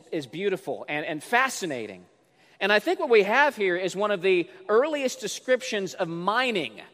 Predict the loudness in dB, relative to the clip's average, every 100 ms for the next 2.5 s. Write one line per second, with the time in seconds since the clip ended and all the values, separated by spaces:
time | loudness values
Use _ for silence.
0 | _ _ _ -6 -2 0 0 0 -4 0
1 | 4 6 4 4 2 4 4 4 4 4
2 | 4 4 4 4 -10